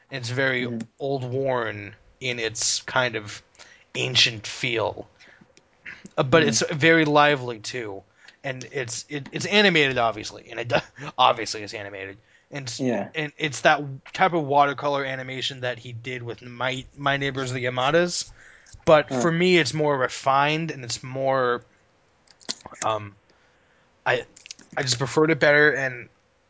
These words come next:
Speaker 1: honestly, this might be the most, uh, just aesthetically beautiful movie I've seen this year.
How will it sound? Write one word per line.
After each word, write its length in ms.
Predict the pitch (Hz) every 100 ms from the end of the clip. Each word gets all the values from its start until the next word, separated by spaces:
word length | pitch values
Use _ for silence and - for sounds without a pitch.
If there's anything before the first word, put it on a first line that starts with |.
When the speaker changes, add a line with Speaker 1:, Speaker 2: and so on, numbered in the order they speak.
| _ _ -
Speaker 1:
honestly, 720 | 139 208 214 277 294 285 247 -
this 540 | 151 160 160 - - _ _ _ _ _
might 320 | 139 160 214
be 140 | 247 247
the 100 | 208
most, 600 | 175 170 165 - - - _ _ _ _ _ 147 - -
uh, 60 | 147
just 500 | 123 175 165 - - - - _ _ _ _
aesthetically 760 | 156 - - 185 233 - 214 180
beautiful 680 | 120 147 147 156 147 160 135
movie 340 | 131 120 113
I've 140 | 107
seen 160 | - 117
this 240 | 107 -
year. 180 | 107 101